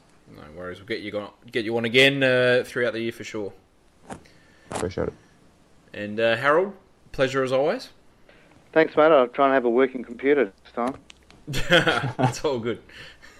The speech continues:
Speaker 1: It's all good. And look, don't forget to, uh, tune into Port Fan Radio tomorrow night, uh, which is Friday night at, uh, seven P M for the debut show of the Port Adelaide pair. We obviously know their great videos from Facebook and YouTube. Uh,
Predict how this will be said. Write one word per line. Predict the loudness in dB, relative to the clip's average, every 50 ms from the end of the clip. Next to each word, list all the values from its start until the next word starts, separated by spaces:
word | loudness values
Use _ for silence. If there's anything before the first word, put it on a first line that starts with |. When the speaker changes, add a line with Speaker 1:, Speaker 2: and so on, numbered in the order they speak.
| -20 -20 -20 -20 -20 -20 -20 -20 -20 -20 -20 _ -20 -20 -20 -18 -20 -20 -20
Speaker 1:
It's | -6 2
all | 4 4 4 4
good. | 2 0 0 0
And | 0 0 -2
look, | -2 0 2
don't | 4 4 4 2
forget | 0 0 2 2 2 0
to, | -4 -4 2 2
uh, | 2 2
tune | 2 -2 -4 -4 -4
into | -6 -8 -10 -12
Port | -6 -4 -2 -2 -2
Fan | -2 -2 -2 -2
Radio | 0 0 2 2 2 2 0 0
tomorrow | -2 -4 -6 -4 -2 0 0
night, | -2 -2 -4 -4 -4 -6 -4 -2
uh, | -2 -2
which | -2 -4 -10
is | -14 -14
Friday | -4 0 2 2 4 2 2
night | 2 0 -2 -4 -4 -6 -6 -6
at, | -6 -6 -6 -6 -4
uh, | -2 -2 -2
seven | 0 -2 -2 -2 -4 -6
P | -4 -2 -2
M | -2 -2
for | -4 -8
the | -10 -2
debut | 0 2 2 2 2 0 -4
show | -6 -4 -2 -2 0 0 0 -2
of | -4 -6
the | -8 -14
Port | -8 -4 -2 0 0
Adelaide | 0 0 0 -2 -2 -2
pair. | -2 0 0 0 0 -2 -6 -14 -20 -20 -20 -20 -20 -20 _ -10
We | -10
obviously | -10 -6 -6 -4
know | -2 -2 0
their | 0 0 -2
great | 0 0 0 0 -2
videos | -6 -6 -2 0 0 0 -2
from | -6 -12 -14
Facebook | -4 -2 -2 -2 -2 -4 -10 -12 -10
and | -10 -8
YouTube. | -8 -8 -8 -8 -8 -6 -6 -6 -6 -6
Uh, | -6 -6 -6